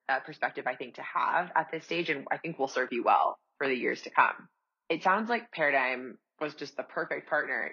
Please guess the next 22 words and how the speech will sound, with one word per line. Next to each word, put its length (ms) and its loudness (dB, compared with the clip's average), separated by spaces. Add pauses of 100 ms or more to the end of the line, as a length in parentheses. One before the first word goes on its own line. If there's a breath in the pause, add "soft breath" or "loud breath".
Did 180 -2
you 80 0
find 320 4
them 140 -2
immediately, 720 -4
or 120 2
was 140 2
it 140 -2
kind 180 2
of 80 2
a 80 4
journey 720 2 (140)
to 180 4
go 460 6
from, 340 2 (240)
"Okay, 220 4
we 80 4
wanna 220 4
raise," 520 2 (140)
to 240 -2
meeting 320 -2
Paradigm? 520 0